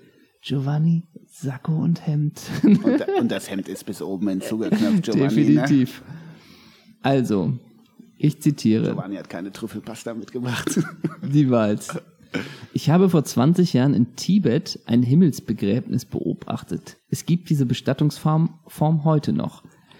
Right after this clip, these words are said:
Speaker 1: Der Tote wurde auf einem Kultplatz ausgestreckt. Ein Mönch hat mit einem Messer jeden Körperteil einzeln aufgeschlitzt.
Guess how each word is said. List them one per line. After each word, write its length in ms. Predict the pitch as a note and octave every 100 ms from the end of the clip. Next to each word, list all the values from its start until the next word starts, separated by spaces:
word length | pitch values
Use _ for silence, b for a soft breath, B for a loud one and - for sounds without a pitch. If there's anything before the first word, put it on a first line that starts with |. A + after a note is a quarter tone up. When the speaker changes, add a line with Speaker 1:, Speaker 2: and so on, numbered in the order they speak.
| B -
Speaker 1:
Der 160 | A2
Tote 760 | - E3 B3 - A#2+ G#3 C4+ -
wurde 240 | C#3 C#3+
auf 200 | A#2 -
einem 240 | - A#2+ -
Kultplatz 840 | - - - - D3 E3+ - - -
ausgestreckt. 1000 | C#3+ D3 - A#2+ - - E2+ - - - _ _ _
Ein 260 | A#2+ B2 A#2+
Mönch 540 | C3+ G3+ C#4 - -
hat 120 | C#3+
mit 140 | B2 A#2+
einem 220 | B2 A#2+
Messer 300 | C3 - D#3
jeden 460 | D3+ C3 D3+ G#3 G3+
Körperteil 680 | D#3+ E3 D#3 D3 C#3 C3+ - -
einzeln 540 | D3 F3+ - F3 D#3+
aufgeschlitzt. 960 | A#2+ D3 - A2+ - - - - -